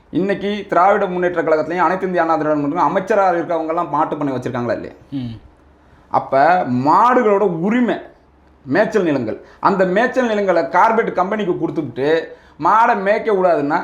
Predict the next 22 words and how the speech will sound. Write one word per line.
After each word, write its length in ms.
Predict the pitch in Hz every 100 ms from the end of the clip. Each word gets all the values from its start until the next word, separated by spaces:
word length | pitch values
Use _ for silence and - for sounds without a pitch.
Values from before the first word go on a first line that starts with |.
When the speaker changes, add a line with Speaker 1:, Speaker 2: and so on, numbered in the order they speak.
| -
Speaker 1:
அப்புறம் 280 | - 190 180
மாடை 260 | 208 220 202
மேய்க்கிறாங்கன்னா, 520 | 196 202 196 214 302 - _ _ _ _ _ _ _ _ -
டெய்லி 340 | 147 208 240 277
காலையில 380 | 220 226 220 208
இருந்தாக்க 400 | 196 185 220 185
பால் 240 | 185 196
கு-, 320 | 190 185 180
குடிக்கணும், 440 | 180 175 180 190 190
வெண்ணெய் 200 | 185 185
திங்கணும், 320 | 175 180 180
பண்ணணும் 400 | 175 185 180 165
செய்றீங்கல்ல, 640 | 156 143 143 185 165 127
அதுக்கு 360 | - - 170 -
அந்த, 200 | 165 160
அந்த 200 | 147 160
மாட்டுக்கான 480 | 156 208 208 190 185
உணவு 320 | 175 208 208
எங்க 140 | 190
இருக்கு? 380 | 180 131 113 117 -
Speaker 2:
ம். 100 | 139
Speaker 1:
உலகத்துல 800 | 180 220 214 180 170 156 165 165